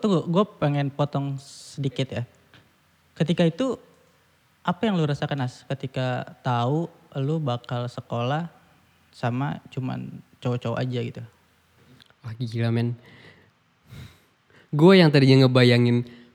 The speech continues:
Speaker 2: bisa merasakan hal keuuan khas anak S M A gitu. Harus hancur ketemu temen-temen yang gagah itu, anjir emang.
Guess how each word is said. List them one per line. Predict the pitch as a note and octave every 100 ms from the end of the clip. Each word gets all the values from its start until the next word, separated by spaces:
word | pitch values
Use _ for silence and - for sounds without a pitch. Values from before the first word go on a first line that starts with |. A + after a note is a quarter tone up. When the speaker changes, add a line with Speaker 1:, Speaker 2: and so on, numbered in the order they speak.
| -
Speaker 2:
bisa | C3 A#2 A#2
merasakan | A#2 A#2 C3+ A#2+ B2
hal | A#2 - A#2 - -
keuuan | B2+ - _ - C3 B2+ A#2+ A#2 A2+ A2+ C3 - _ _ _ _ -
khas | - B2+ -
anak | C3 C3
S | C#3+ -
M | F3+ F#3+
A | C#3 D3 C#3+
gitu. | C3 - - -
Harus | D#3+ D#3+ - _ D#3+
hancur | F3+ F#3 F3 A3+ G3+
ketemu | F#3 F#3 G3 F#3+ - - _
temen-temen | - E3+ E3+ E3+ F3 F3
yang | E3+ E3
gagah | D#3 D#3 D#3+
itu, | E3 E3 F3
anjir | C#3 C#3 C#3+ D3
emang. | D3 D3+